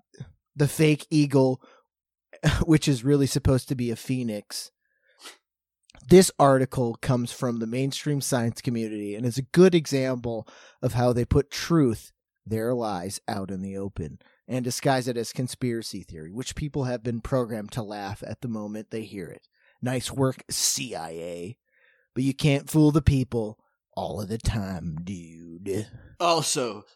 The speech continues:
Speaker 2: the accommodator worked well, but it gave me chin blisters. <laughs>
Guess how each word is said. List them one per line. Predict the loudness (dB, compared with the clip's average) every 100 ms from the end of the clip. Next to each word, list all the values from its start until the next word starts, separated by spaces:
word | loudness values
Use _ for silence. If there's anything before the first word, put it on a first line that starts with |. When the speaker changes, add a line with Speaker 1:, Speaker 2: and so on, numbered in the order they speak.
| _
Speaker 2:
the | 2 2
accommodator | 2 4 4 4 2 2 2 0
worked | -2 -4 -6 -6
well, | -2 0 -2 -4 -8 -14 _ -2
but | 2
it | 2 0
gave | 2 2
me | 2 -4
chin | -2 0 0 0
blisters. | -4 -4 -6 -8 -8 -10 -12 -16 _ _
<laughs> | -4